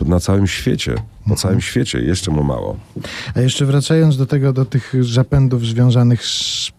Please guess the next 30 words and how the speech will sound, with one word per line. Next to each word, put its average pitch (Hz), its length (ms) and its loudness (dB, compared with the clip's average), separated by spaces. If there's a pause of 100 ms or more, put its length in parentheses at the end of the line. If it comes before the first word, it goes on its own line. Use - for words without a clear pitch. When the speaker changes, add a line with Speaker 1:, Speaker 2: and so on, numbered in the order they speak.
Speaker 2:
piłami, 120 640 4
różnymi 113 520 4
narzędziami, 117 580 2
bo 117 120 0
też 156 280 2
widziałem 127 320 4
jakiś 104 220 -2
filmik, 127 320 4
gdzie 110 160 0
ty 113 120 -4
tam 117 160 2
własnoręcznie 120 600 2
wykonujesz 117 420 0
Speaker 1:
Mhm. 113 120 2
Speaker 2:
jakąś 117 160 2
skrzynkę 123 520 0
na, 127 180 2
Speaker 1:
No, 123 60 -2 (480)
tak, - 100 -4
Speaker 2:
na, 113 400 0
e, 110 280 0
Speaker 1:
tak. 120 120 4
Speaker 2:
na 120 100 4
rośliny 113 560 2
czy - 120 -6
Speaker 1:
No, - 60 -6
Speaker 2:
coś 104 120 0
Speaker 1:
tak, - 140 2
Speaker 2:
takiego. 95 280 -2
Speaker 1:
tak. 69 140 -4